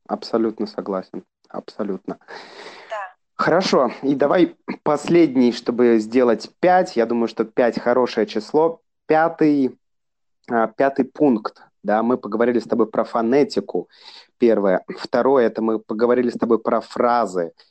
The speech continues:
Speaker 1: Потом мы говорили про контекст, и мы поговорили про эмоциональную и физическую вовлечённость, да, что нужно устанавливать связи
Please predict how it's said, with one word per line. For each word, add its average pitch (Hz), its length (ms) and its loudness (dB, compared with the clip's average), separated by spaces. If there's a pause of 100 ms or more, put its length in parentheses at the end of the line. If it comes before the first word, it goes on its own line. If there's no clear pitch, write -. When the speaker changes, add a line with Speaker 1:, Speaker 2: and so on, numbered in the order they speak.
(120)
Speaker 1:
Потом 127 280 -2
мы 123 140 0
говорили 123 360 2
про 120 340 0
контекст, 123 960 -2 (460)
и 117 360 0
мы 127 160 2
поговорили 123 480 0
про 117 320 2
эмоциональную 120 960 0
и 113 100 0
физическую 120 760 -4
вовлечённость, 120 1160 -2 (140)
да, 110 160 -2
что - 180 -12
нужно 107 320 -6
устанавливать 107 640 -4
связи 98 640 0